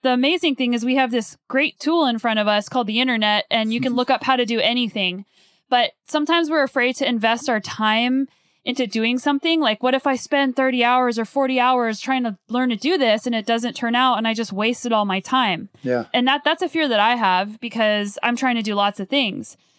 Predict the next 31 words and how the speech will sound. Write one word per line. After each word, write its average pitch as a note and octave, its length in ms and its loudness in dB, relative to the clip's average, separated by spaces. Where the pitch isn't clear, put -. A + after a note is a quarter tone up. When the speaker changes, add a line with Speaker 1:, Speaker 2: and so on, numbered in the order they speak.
Speaker 1:
But B3 160 -4
the C4+ 120 0
time, D4 400 2
even D4+ 260 0
if F#4+ 120 -2
the F4+ 120 -2
thing C#4 180 -2
that D4 60 2
you're C#4 140 2
attempting D4 680 0
doesn't B3 300 0
work A3+ 200 0
out, A#3 260 2
it, A#3+ 180 -2
the C#4 80 0
time D4 340 2
is C4 100 -2
still C4+ 200 -2
not B3 200 2
a G#3 60 0
waste. G#3 500 -4
And B3+ 140 2
I C4 80 2
can D4 140 0
use D4+ 180 2
the D4 80 2
example B3+ 520 0
of A3 360 0
my A3+ 160 0
master's B3 440 0
degree. F#3 400 -6